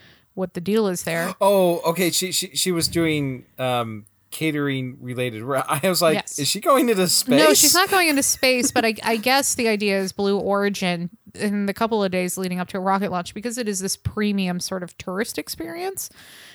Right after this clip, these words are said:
Speaker 1: They hire a
Speaker 2: Okay,
Speaker 1: lot of,
Speaker 2: yeah.
Speaker 1: uh, servers, and they kinda just give them this, this five-star experience of food and all this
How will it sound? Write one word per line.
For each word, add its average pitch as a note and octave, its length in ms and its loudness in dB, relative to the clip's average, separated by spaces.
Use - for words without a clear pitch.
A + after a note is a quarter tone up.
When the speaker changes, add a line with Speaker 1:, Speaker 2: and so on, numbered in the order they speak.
Speaker 1:
They A3 420 2
hire A3+ 460 2
a A3+ 60 4
Speaker 2:
Okay, A3 80 0
Speaker 1:
lot G3 180 4
of, G3 180 0
Speaker 2:
yeah. G#3 120 -8
Speaker 1:
uh, F#3 40 -4
servers, C4+ 560 0
and G#3 80 -2
they G3 80 0
kinda G#3+ 240 -4
just G3 200 -2
give F#3 200 -6
them F#3 160 -6
this, F3+ 420 -6
this - 180 -8
five-star F#3+ 560 -2
experience F3+ 720 -6
of F#3 100 -12
food C#4+ 440 -2
and F#3+ 80 -6
all E3 100 -4
this - 320 -10